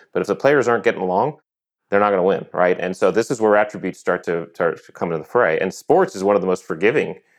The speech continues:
environments because sports is a, is a, is a known conditioned kind of set environment inside of which you, skills really can, skills in fact can sometimes and often outweigh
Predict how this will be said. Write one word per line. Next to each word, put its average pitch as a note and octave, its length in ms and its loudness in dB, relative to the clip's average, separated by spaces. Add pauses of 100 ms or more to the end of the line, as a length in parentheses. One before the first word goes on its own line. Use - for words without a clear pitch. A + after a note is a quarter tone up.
(240)
environments E2+ 440 0
because F#2 140 -4
sports D3 320 0
is F#2 100 -4
a, - 200 -8
is G2 140 -4
a, F#2+ 200 4
is G2 180 -2
a G2+ 80 4
known G#2 640 2
conditioned G2 800 -2 (640)
kind F#2 160 2
of E2 80 -4
set - 300 0
environment F#2 540 -2
inside F#2+ 300 0
of F2 100 -6
which G2+ 200 0
you, G2+ 200 0
skills C3 460 2
really B2+ 240 4
can, B2+ 320 -2
skills D#3+ 340 2
in G#2+ 80 -4
fact C3+ 380 -2
can A#2+ 180 -4
sometimes G#2+ 500 -2
and F#2 80 -2
often G2+ 300 0
outweigh F#2 600 2